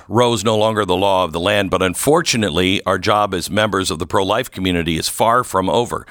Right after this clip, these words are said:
because the Supreme Court didn't stop abortion like they'd like to have you believe. What they said is, "The federal government has no place in this.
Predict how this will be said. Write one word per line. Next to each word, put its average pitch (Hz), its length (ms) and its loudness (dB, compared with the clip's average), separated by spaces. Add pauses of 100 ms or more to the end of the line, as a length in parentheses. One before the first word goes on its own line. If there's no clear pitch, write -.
(360)
because 147 300 -2
the 135 80 -2
Supreme 190 400 -2
Court 147 320 -6
didn't 151 320 -2
stop 147 560 0
abortion 101 580 0
like 82 260 -2
they'd 80 220 -2
like 92 320 -4
to 87 120 -4
have 92 220 -4
you 85 120 -4
believe. 87 480 -2 (400)
What 117 200 -2
they 131 140 0
said 127 320 0
is, 120 360 -2 (200)
"The 113 120 0
federal 151 400 0
government 131 560 0
has 127 360 -4
no 117 160 0
place 147 440 -2
in 98 160 0
this. 95 340 0